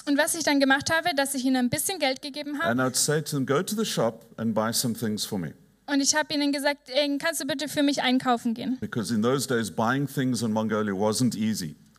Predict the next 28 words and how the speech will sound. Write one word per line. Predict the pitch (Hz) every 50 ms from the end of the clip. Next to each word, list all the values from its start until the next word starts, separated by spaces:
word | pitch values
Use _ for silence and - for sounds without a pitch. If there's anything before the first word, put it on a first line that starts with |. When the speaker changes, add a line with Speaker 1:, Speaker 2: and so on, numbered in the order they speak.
| -
Speaker 1:
Weil | - 269 277 277 269
zu | - 285
der | 254 294 302
Zeit | - - 294 277 277
war | 262 269
es | 269 -
auch | 277 247
in | 269 269
der | 269
Mongolei | 262 269 262 262 269 262 254 262
nicht | 262 277 -
so | -
einfach, | 285 277 294 285 - - 269 254
einkaufen | - - 247 247 240 233 226 233 240
zu | - -
gehen. | - - - - - -
Speaker 2:
One | 113 131 175 214 202
boy | 196 160 147 151 139
would | 123 120 -
come | - 131 117
back | 110 104 104 147 160 - - - - -
Speaker 1:
Und | - 277 269 262
einer | - 220 240 285 302 294 302 302 294 294 294
von | - 311 294
den | 294 277
Jungs | 285 285 277 285
ist | 285 262 -
zurückgekommen. | 285 285 294 - 320 269 - 349 370